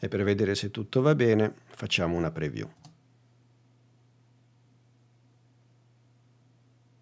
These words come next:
Direi che va bene. Nella prima parte si disegnano tutti gli elementi e poi dopo si separano. Ora,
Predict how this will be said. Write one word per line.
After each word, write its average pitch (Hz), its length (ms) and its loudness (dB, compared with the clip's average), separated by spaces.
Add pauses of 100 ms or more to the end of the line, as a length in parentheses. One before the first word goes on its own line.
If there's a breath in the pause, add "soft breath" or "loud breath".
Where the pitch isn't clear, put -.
(460)
Direi 90 220 -2
che 85 140 -8
va 85 120 -2
bene. 80 240 -6
Nella 92 220 -2
prima 120 260 0
parte 101 440 4
si - 120 -4
disegnano 98 480 0
tutti - 240 -8
gli 110 80 0
elementi 170 760 2
e 151 120 2
poi 165 180 2
dopo - 440 2
si - 180 -6
separano. 80 680 -2 (280)
Ora, 131 360 4